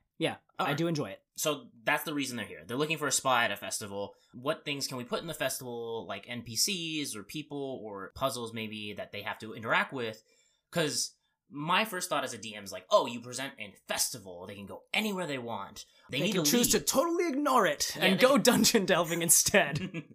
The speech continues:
Speaker 2: <laughs> That's also a possibility. But they need a lead, right? They need something to be like, "Oh, besides the fact that the spy is here, there's something that's like a tell for the spy." Like, they're looking for something. Maybe they're trying to spy the spy.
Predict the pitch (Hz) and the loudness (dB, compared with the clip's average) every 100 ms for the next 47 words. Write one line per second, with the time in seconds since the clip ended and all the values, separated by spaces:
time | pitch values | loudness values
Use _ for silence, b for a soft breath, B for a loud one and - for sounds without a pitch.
0 | - 262 226 208 208 185 165 143 131 123 | -8 0 2 8 8 8 6 6 6 4
1 | 107 98 98 - B 196 208 - B 202 | 0 -2 -4 -8 B 4 4 2 B -2
2 | 233 285 220 240 143 104 117 135 190 226 | 2 4 4 4 0 0 0 0 0 4
3 | - 165 165 156 143 120 113 107 226 240 | 4 4 0 -4 -4 -2 -2 2 6 6
4 | 139 95 - - 156 - 208 208 160 156 | 6 0 -12 -4 2 6 6 6 2 0
5 | 156 123 120 - 120 113 - 190 127 113 | 0 -2 -4 0 0 0 -2 0 0 0
6 | - 170 170 165 147 123 - - - - | 0 0 -2 -2 -2 -2 -4 -10 -10 -10
7 | - 98 78 - - - 92 82 101 104 | -6 -6 -6 -12 -10 -8 -6 -6 -8 -4
8 | 143 147 131 98 123 147 117 92 90 101 | 0 2 2 -4 -4 -4 -6 -8 -8 -8
9 | - 104 113 123 123 - 202 302 427 135 | -10 -8 -6 -4 -6 -4 -2 -2 -2 -6
10 | 113 - 107 87 85 - 101 67 | -8 -6 -6 -8 -6 -6 -6 -12